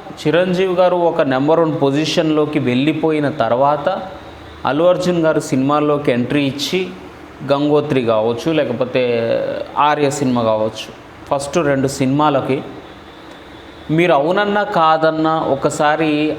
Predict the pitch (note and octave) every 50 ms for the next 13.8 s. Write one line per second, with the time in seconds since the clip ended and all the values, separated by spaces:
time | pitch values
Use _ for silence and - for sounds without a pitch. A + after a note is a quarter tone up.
0 | - B2+ C3+ C3+ C#3 C#3+ C#3+ C#3+ C#3+ C#3+ C#3+ C#3+ - - - - - - - -
1 | - - - - - D3+ C#3 D3 F3 G3 G#3+ A3 A3 G3 D3+ C3+ D3 D3 C#3+ C#3+
2 | D3 C#3+ B2+ G#2 G2+ - - - - C#3 C#3 C#3+ E3+ F3+ E3+ F3 E3 D3 D#3 D3
3 | C3+ C#3 C3+ C3+ C#3 C#3 - C#3 C3+ C#3 D#3 E3 E3+ E3+ E3 D#3+ D#3+ D3 C#3+ C3+
4 | C#3+ C#3 C#3 B2+ - - C3 B2 A#2+ - - E3+ D#3+ D3+ C#3 C#3 C3+ C3 B2+ B2+
5 | B2 B2 B2 B2+ B2 - B2 B2 A#2+ C3+ C#3+ D3 D3 D3 C#3+ C#3 C3 C3+ C3+ -
6 | - - - - - - - C#3+ C#3 C#3 D#3+ D#3 D3 - - C#3 C#3 C3+ D3 F3+
7 | F3+ F3+ - E3+ D#3+ D3+ C#3+ C#3+ D3+ F3 F3 D#3+ C#3 - - D3+ C#3+ C3+ C#3 D#3+
8 | E3 D#3+ - - E3 D3 B2+ - - B2 A#2 G#2+ A2 A2 A2+ - - - - -
9 | - - - - - - - - - - - - - - - - - - - -
10 | C#3+ C#3+ D3+ D#3+ E3 E3 E3 D#3+ D3 D#3 - - D3+ C#3+ E3+ F#3 F#3 E3+ F#3 F#3+
11 | F#3 F3 F3 E3 D3 C#3 C#3 C3+ D3+ E3 E3 E3 - - F3+ E3 E3 E3 D#3 D3+
12 | - - - - - - - - - - - A#2+ B2+ C#3 D#3 F#3 G3 F#3+ F3+ E3
13 | - E3 E3 - E3+ D#3+ D#3 D3+ C#3+ C#3 C3+ C3 B2 B2 A2+ A2+